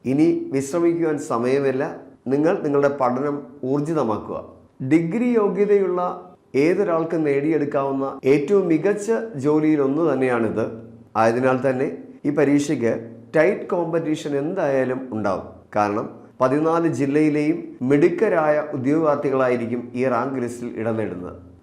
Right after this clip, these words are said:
മൂന്നാമത്, എത്രത്തോളം ഒഴിവുകൾ വരാനുള്ള സാധ്യതയുണ്ട്? ഇതിനെക്കുറിച്ച് അറിയണമെങ്കിൽ നമുക്ക് ഇതിനു മുന്നേ നടന്ന പരീക്ഷയുടെ റാങ്ക് ലിസ്റ്റിൽ എത്രത്തോളം നിയമനങ്ങൾ നടന്നു, അല്ലെങ്കിൽ എന്നാണ് എക്സാം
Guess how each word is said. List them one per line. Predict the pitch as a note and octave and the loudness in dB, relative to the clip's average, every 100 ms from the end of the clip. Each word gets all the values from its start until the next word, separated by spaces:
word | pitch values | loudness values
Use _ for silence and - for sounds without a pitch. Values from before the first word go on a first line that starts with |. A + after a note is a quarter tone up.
| - | -4
മൂന്നാമത്, | C#3+ F3+ G#3 G#3 G#3 B2+ A2+ - - - - | -2 0 -2 -2 0 0 0 -4 -14 -6 -2
എത്രത്തോളം | D#3+ - A3 A3+ A3 G#3 G#3 G#3 - | -2 -2 -4 0 0 2 0 -2 0
ഒഴിവുകൾ | D3+ E3+ F#3 F#3 E3 | 4 4 2 2 0
വരാനുള്ള | C#3 C#3 C#3+ B2+ A2+ C3+ - - | 0 0 0 0 0 -2 -6 -6
സാധ്യതയുണ്ട്? | C3+ B2+ A#2+ B2 G#2 E2+ D2+ - - _ | -2 -2 0 -2 -2 -4 -8 -14 -20 _
ഇതിനെക്കുറിച്ച് | C3+ F3+ G#3+ G#3 G3+ F#3+ | 0 4 4 2 0 0
അറിയണമെങ്കിൽ | D#3+ D#3+ D3+ B2 G#2+ A2 - - | 2 0 2 2 0 -4 -10 -4
നമുക്ക് | C3+ D#3+ E3+ F3 D3 | -2 -2 -2 -4 0
ഇതിനു | D#3 F#3 G#3 G3+ | 0 2 2 2
മുന്നേ | E3 E3+ F#3+ F#3 | 0 0 -2 -2
നടന്ന | C#3 B2+ C3+ - | -2 -2 -4 -4
പരീക്ഷയുടെ | C3+ C3+ D3 C#3+ C#3+ A2+ A#2 - - - B2+ | -2 0 -2 -2 -2 0 -2 -4 -14 -6 0
റാങ്ക് | C3+ D#3 E3 | 2 0 -2
ലിസ്റ്റിൽ | E3 E3 D#3 D3 | -4 -6 -4 -4
എത്രത്തോളം | C#3+ F#3 F3+ F3+ E3+ E3 - C3+ | -2 -6 -4 -4 -2 -4 -2 0
നിയമനങ്ങൾ | C#3 D#3 D#3+ D3 C#3+ B2+ | 2 2 0 0 -2 0
നടന്നു, | A#2+ A#2+ B2 B2 - - - | -2 -2 -2 -6 -12 -18 -6
അല്ലെങ്കിൽ | B2 C3 C3 B2 A#2+ | 0 2 2 0 -2
എന്നാണ് | C3 E3 D#3+ D3+ B2 | -2 0 0 0 -2
എക്സാം | A#2+ - D3 | -4 -4 -4